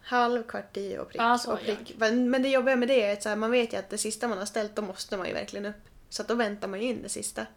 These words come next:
Speaker 2: Mm.
Speaker 1: Så därför snosar jag ju konstant. Och det är som så här, till slut ringer typ sju olika larm för att man har snosat på snosningen. Och så snosar den på... Jag vet inte. Snosa. Jo, exakt.
Speaker 2: Inte snusa.
Speaker 1: <laughs> Inte den här gången. Snart så.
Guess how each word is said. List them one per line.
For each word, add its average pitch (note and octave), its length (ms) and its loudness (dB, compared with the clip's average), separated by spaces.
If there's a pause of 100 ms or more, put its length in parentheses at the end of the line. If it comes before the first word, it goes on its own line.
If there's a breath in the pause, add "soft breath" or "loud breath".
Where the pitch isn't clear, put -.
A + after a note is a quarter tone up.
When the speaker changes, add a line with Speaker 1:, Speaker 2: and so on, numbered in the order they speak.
(100)
Speaker 2:
Mm. A3+ 280 -4
Speaker 1:
Så A3+ 80 -2
därför A3+ 220 -2
snosar G#3 380 -6
jag G#3+ 100 -4
ju - 60 -10
konstant. G#3+ 540 -8
Och G#3 60 -6
det G#3+ 60 -2
är G#3+ 60 -2
som G#3 140 -8
så G3+ 60 -6
här, G#3 60 -6
till G#3+ 100 -8
slut A#3 220 -6
ringer G3+ 220 -4
typ - 180 -8
sju A#3+ 240 -2
olika G3+ 380 -4
larm G#3+ 200 -2
för - 80 -12
att - 60 -16
man F#3 100 -8
har G3+ 60 -6
snosat G#3+ 440 -8
på B3 60 -8
snosningen. A3 560 -6
Och A3+ 60 -8
så A3 100 -6
snosar G#3+ 340 -8
den A3+ 200 -6
på... - 60 -12 (140)
Jag G#3 80 -8 (100)
vet A3+ 160 -18
inte. - 180 -18 (600 soft breath)
Snosa. - 680 -12 (200)
Jo, A3 280 -10 (140)
exakt. - 400 -18 (1080 loud breath)
Speaker 2:
Inte A#3+ 240 0
snusa. - 680 -6
Speaker 1:
<laughs> - 1200 0
Inte A#3+ 300 -4
den G#3 100 -4
här - 120 -8
gången. - 320 -10 (420 loud breath)
Snart - 300 -10
så. - 60 -14